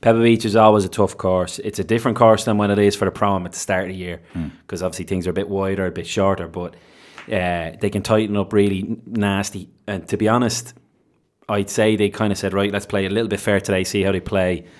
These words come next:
Speaker 1: And I'd say they can tweak it to make it quite nasty and, and whatever tomorrow. So they, they're making hay today anyway, that's for sure. So Ricky Fowler, uh, finished on a sixty-six with five under. Then there's two. Ooh, no, he's on. He's not on his own anymore. Xander Schauffele. Now, a guy who I work with, um,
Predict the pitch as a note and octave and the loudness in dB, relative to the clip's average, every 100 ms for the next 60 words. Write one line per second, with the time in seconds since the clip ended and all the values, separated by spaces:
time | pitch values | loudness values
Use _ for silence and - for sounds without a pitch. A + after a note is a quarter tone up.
0 | - _ G2 G2 G2 - F#2 F2+ F2 - | -20 _ -6 -4 -2 -2 -2 -2 -6 -4
1 | F#2+ F2+ - F2 F2 E2+ - - F#2 F2+ | -4 -4 -8 -8 -10 -12 -16 -10 -10 -8
2 | E2+ E2+ F#2 E2+ F2 F#2+ F2 F2 F2 - | -12 -10 -12 -12 -12 -12 -8 -8 -10 -10
3 | F2+ F2 - F2+ - - - A#2 A#2 A#2 | -10 -8 -8 -10 -12 -20 -6 -4 0 4
4 | B2+ C#3+ D3 A#2 B2 A2+ A2 G2+ F#2+ F#2+ | 6 4 4 2 2 2 2 2 2 -2
5 | F#2 G#2+ G2+ - F#2+ F2+ G#2 G#2 C3+ C3 | -2 -2 -4 -6 -6 -6 -4 -4 -4 2
6 | A2+ A2 G2+ - G2 F2 A#2 G#2 G#2+ G2 | 4 4 2 -2 -2 -2 -2 -2 -2 -2
7 | D3 - - A#2 G#2 A#2 A2 G#2+ G#2 G2+ | -2 -2 -4 -4 -2 2 4 4 2 -2
8 | - - - - A#2 A2 G#2 - - - | -8 -20 -20 -4 2 2 0 -6 -14 -6
9 | D3 B2+ C#3+ F3 E3+ G#2+ G2+ A#2 C3+ B2 | -2 -2 -2 -2 -4 -6 -4 -4 -4 -4
10 | A2 A#2+ - G#2 F#2+ A#2 G#2+ G2 G#2 G2 | -2 -2 -4 -6 -2 -2 0 0 0 0
11 | F#2+ G2 G#2 F#2+ A#2 A#2+ A2 - B2+ - | 0 -2 -2 0 0 0 -2 2 2 2
12 | G#2+ F2+ - _ _ - - A2 G#2 C#3 | -2 -4 -12 _ _ -20 -4 0 4 6
13 | D3 C3 B2+ B2 A#2+ A#2+ A2+ G#2+ G#2 G2+ | 8 8 8 6 2 2 0 2 2 2
14 | G2 E2+ | 0 -4